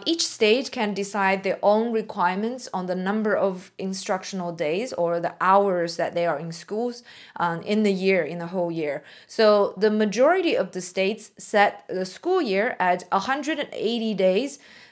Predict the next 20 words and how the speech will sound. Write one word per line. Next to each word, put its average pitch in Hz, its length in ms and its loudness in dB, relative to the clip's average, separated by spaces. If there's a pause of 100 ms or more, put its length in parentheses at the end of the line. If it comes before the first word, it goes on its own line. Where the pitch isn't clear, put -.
Um, 180 480 -2 (160)
so - 160 -4
basically 233 380 2
thirty 240 480 2
states 208 440 0
are 185 120 0
doing 208 380 0
that. - 280 -6 (240)
So 170 640 -2 (500)
students 214 400 -2
are 180 120 0
required 180 520 0
for 175 200 -4
a - 40 -2
hundred 190 260 -4
and 175 120 -8
eighty 175 220 -4
days 165 260 -2
in 151 100 -10
school. 160 400 -2